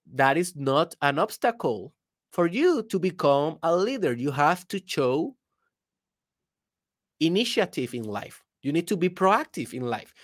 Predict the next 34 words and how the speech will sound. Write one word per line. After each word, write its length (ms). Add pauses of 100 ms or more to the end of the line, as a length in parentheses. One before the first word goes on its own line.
(120)
You 100
cannot 360
wait 320
for 220
the 120
world 440
to 100
give 320
everything 480
to 120
you. 220 (140)
Hey, 160
let's, 340
let's 180
be 120
realistic. 720 (280)
The 120
world 360
is 160
not 160
the 100
best. 460 (200)
Society 680
is 120
not 140
the 100
best. 380 (380)
But 140
also, 480 (920)
you 140
are 80
not 220
the 100
best. 460